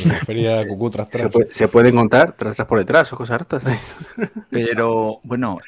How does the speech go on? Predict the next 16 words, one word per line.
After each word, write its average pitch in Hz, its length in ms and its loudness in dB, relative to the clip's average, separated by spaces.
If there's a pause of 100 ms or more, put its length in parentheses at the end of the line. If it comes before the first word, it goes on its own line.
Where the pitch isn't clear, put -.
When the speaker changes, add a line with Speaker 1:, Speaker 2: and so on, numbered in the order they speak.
(140)
Speaker 3:
antes, 120 320 -4
aparte 107 380 -4
de 117 120 -8
lo 117 520 -4 (100)
especialmente 107 1300 -10
bien, 107 200 -10
como 98 200 -12
siempre, 107 480 -12 (400)
que 104 140 -12
nos 98 180 -6
lo 98 120 -8
regala 92 420 -10
Julio 107 500 -10
en 92 100 -12
la 92 60 -8
explicación, 98 640 -10